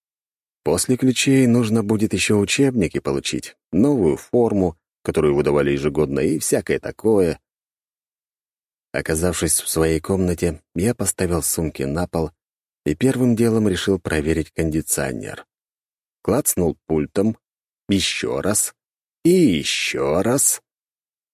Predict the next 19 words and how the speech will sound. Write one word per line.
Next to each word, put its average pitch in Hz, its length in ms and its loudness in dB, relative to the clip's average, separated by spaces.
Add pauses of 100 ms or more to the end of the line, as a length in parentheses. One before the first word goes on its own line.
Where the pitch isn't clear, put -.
(120)
Ну 110 240 2
не 113 140 2
гадство. 107 500 -2 (500)
Это - 140 0
просто - 240 -2
какое-то 160 500 0 (260)
издевательство. - 840 0 (480)
Сто 82 340 2
процентов 98 540 0
завхоз 98 460 0
специально - 560 2
это 107 180 2
делает. 78 420 -4 (1300)
"Может 78 360 0
быть, 80 200 0
батарейки 82 680 0
сели", — - 460 -6 (340)
предположил 71 460 -2
Дориан. 64 400 -6